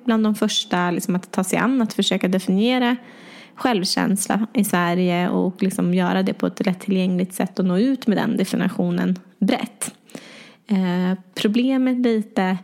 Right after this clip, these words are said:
med hennes definition är att hon baserar mycket den på egen erfarenhet, vilket då har visat sig att det, det ligger en ganska bra bit bort från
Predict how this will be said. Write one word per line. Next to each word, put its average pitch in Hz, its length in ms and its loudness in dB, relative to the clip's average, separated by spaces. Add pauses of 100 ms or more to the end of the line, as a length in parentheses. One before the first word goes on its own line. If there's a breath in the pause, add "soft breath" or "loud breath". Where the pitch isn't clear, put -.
(560 soft breath)
med 196 180 2
hennes 208 400 2
definition 196 640 0
är 180 140 0
att 180 80 -4
hon 180 180 0
baserar 233 600 0
mycket 208 380 0
den 170 200 0
på 180 220 0
egen 190 340 2 (260)
erfarenhet, 202 1120 0
vilket 185 400 -2
då 208 100 2
har 180 140 0
visat 190 520 0
sig 180 200 0
att 185 120 -4
det, 180 200 -2 (340 loud breath)
det 196 120 0
ligger 202 420 0
en 190 120 2
ganska 185 340 0
bra 226 420 0
bit - 300 -2
bort - 240 -2
från 170 480 -2